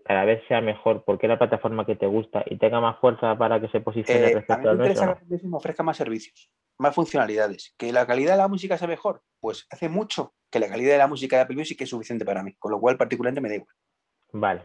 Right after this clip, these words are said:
Speaker 1: pues mira, yo creo
Speaker 2: A
Speaker 1: que
Speaker 2: mí
Speaker 1: con
Speaker 2: me interesa
Speaker 1: esto
Speaker 2: que Apple Music me deje co-, crearme una lista contigo y con David y creemos la lista de manzanas enfrentadas y con José Luis y con el resto de, de personas del grupo.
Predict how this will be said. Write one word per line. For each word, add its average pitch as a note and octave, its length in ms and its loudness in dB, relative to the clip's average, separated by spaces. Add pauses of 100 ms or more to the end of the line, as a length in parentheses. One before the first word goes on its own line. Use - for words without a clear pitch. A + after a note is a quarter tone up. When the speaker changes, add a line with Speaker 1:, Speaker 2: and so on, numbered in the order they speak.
(160)
Speaker 1:
pues G2+ 200 -2
mira, G#2 240 0
yo G#2+ 140 0
creo B2 160 2
Speaker 2:
A G#2+ 40 2
Speaker 1:
que - 20 2
Speaker 2:
mí G#2 60 0
Speaker 1:
con F#3 100 4
Speaker 2:
me - 40 2
interesa G3 200 6 (100)
Speaker 1:
esto - 20 2
Speaker 2:
que F#3 60 2
Apple F3+ 200 0
Music G3 420 -4
me C#3+ 80 0
deje D#3 240 -2
co-, C#3+ 180 -2
crearme D#3+ 240 -6
una F#3 140 -4
lista F#3+ 240 -8
contigo D#3+ 580 -2
y A2+ 140 -12
con A2+ 160 -6
David D#3+ 260 -2
y C#3 60 -12
creemos C#3 320 -6
la C#3 100 -8
lista F3+ 480 0 (340)
de C3 160 -2
manzanas C3 360 -2
enfrentadas G#2+ 500 -4
y - 40 -20
con G2+ 100 -14
José G2 200 -6
Luis G2+ 320 -8
y - 60 -14
con G#2 120 -2
el G#2 60 -4
resto G#2 280 0
de, F#2+ 240 -10
de A2+ 100 -6
personas A2 340 0
del G#2 120 -2
grupo. G#2 260 -6